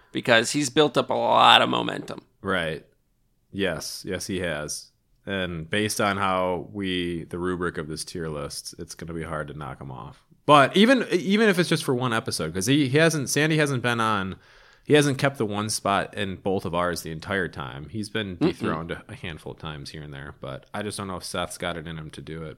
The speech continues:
Speaker 2: but we'll see as we continue on this journey.
Speaker 1: See, we shall. Number two, I'm, I'm divining that we've got a little of a two four flip-flop going on because I've got Kirsten here at two.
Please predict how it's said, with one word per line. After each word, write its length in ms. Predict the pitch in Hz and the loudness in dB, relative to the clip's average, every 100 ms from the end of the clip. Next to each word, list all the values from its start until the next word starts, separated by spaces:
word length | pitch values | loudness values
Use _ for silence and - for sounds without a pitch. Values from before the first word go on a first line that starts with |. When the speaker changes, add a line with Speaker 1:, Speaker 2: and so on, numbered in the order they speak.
| _ | _
Speaker 2:
but 200 | 60 - | -16 -16
we'll 140 | 98 90 | -16 -12
see 340 | - 80 67 _ - | -10 -10 -12 _ -20
as 120 | - | -16
we 140 | 78 | -16
continue 460 | - 71 - 82 80 | -14 -18 -14 -12 -10
on 280 | 82 78 69 | -10 -10 -12
this 140 | 87 | -16
journey. 420 | - 69 71 76 _ _ _ _ | -14 -14 -14 -16 _ _ _ _
Speaker 1:
See, 300 | 123 - 165 | -10 0 0
we 120 | 175 143 | 2 -2
shall. 680 | - 151 156 135 127 131 135 | -2 0 6 6 8 4 0
Number 240 | 139 156 147 | -2 2 2
two, 500 | - 202 208 156 147 - | 0 0 2 2 0 2
I'm, 320 | 147 143 120 _ _ _ _ - - | 2 2 -2 _ _ _ _ -8 0
I'm 180 | 139 | 0
divining 600 | 127 131 113 135 196 202 | 2 0 4 6 6 6
that 140 | 170 131 | 6 4
we've 160 | 131 | 0
got 160 | 123 139 | 2 4
a 40 | |
little 200 | 120 120 | 4 2
of 100 | 113 | 0
a 80 | 107 | -4
two 300 | - - 151 | -10 0 0
four 260 | - 139 123 | 0 0 0
flip-flop 720 | - 127 139 - - 92 - | 0 -2 -2 -2 0 0 0
going 240 | 104 101 | -4 -2
on 220 | 101 90 - | -2 -2 -4
because 400 | - 117 110 - | -8 -4 -4 -2
I've 200 | - 143 | 4 4
got 220 | 151 120 - | 4 0 0
Kirsten 540 | - 131 123 - 104 | -2 -2 -2 -6 -8
here 180 | 110 113 | -4 -6
at 140 | - | -6
two. 300 | - - - | -10 -10 -10